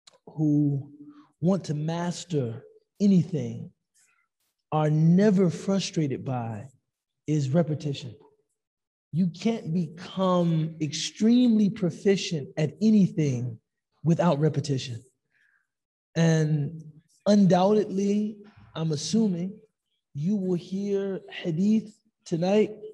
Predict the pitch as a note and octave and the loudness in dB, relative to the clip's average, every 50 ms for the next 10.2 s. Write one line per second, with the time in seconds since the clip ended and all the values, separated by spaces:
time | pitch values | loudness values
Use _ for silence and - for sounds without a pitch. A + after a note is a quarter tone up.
0 | - - - - F3 D3+ - F3+ E3 D3 D#3+ E3 D#3 C3+ A#2+ C#3 - - D3 A2 | -18 -16 -8 -4 -2 -2 0 0 -2 0 0 -2 -2 -4 -6 -8 -8 -8 -8 -8
1 | - - _ _ _ _ _ _ _ _ _ _ _ _ _ _ _ _ - E3+ | -8 -10 _ _ _ _ _ _ _ _ _ _ _ _ _ _ _ _ -2 2
2 | F3 E3+ F3+ F#3+ F3+ F3+ E3+ E3 F3 G3 G#3 G3 F3+ D#3 F3 G3+ G#3+ G#3 G3+ G3+ | 2 4 4 4 2 0 -2 -2 0 0 2 2 2 2 2 2 2 2 0 -2
3 | G3 F3+ - - F3+ F3+ D#3+ D#3 E3+ D#3 - - D#3+ E3 - F3+ F#3+ G#3 G#3+ A3 | -4 -4 -2 -2 -2 -2 -2 -2 -6 -6 -4 -6 -6 -6 -4 -4 -2 -2 0 0
4 | A3+ A#3 A#3+ A#3+ A#3 - _ _ _ _ _ _ - G#3 F3+ E3 - G3 E3+ E3+ | -2 -2 -4 -6 -10 -14 _ _ _ _ _ _ -6 -6 -6 -4 -4 -4 -4 -2
5 | F#3 F#3 F3+ D3 C#3+ C#3+ - - C3+ A#2 G#2 E2+ - _ _ _ _ _ _ _ | -2 -2 -2 -2 -2 -6 -6 -6 -8 -8 -10 -10 -14 _ _ _ _ _ _ _
6 | _ _ _ _ _ _ - D#3+ E3 F3 G#3 F#3+ G3 F#3+ D3+ F#3 F#3+ F3 F3 - | _ _ _ _ _ _ -4 0 2 2 2 2 0 0 0 0 -2 -4 -4 -6
7 | - G#3 G#3 G#3+ G3+ F3+ D#3 B2+ A2 G2+ - - - - - _ _ _ _ _ | -4 -2 0 0 0 -2 -4 -6 -8 -10 -14 -16 -20 -20 -20 _ _ _ _ _
8 | _ _ - F3+ - - F#3+ E3 F3+ F#3+ F#3 D#3 B2+ C3+ B2+ - - C3+ B2 A#2 | _ _ -8 -8 -6 -6 -6 -6 -4 -4 -6 -6 -6 -10 -12 -12 -10 -12 -12 -12
9 | - _ _ _ _ _ _ _ _ _ _ _ _ - D3+ D3 D3 D3 C#3+ C#3 | -14 _ _ _ _ _ _ _ _ _ _ _ _ -4 -2 0 0 0 0 -2
10 | C#3 C3+ C3+ C3 | -2 -4 -6 -8